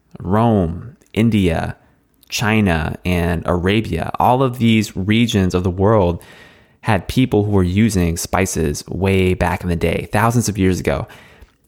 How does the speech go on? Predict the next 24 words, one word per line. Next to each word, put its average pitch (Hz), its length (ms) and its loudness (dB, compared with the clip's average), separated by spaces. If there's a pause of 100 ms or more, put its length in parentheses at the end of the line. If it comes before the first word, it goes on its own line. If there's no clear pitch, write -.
And 117 100 2
there's 113 120 4
also 151 380 0
evidence 104 600 0
of 98 160 -2
spices 98 420 -2
being 95 240 0
used 85 360 0
in 92 100 0
the 87 220 -6
Americas 98 720 0
too, - 340 0 (320)
with 95 240 0
the - 200 0
Aztecs 104 880 -2 (100)
adding 92 480 0
vanilla, 98 920 2
which - 240 -2
is 92 220 2
native 92 400 2
to 92 100 -2
Mexico, 85 600 0 (360)
to 95 260 0
their 87 480 2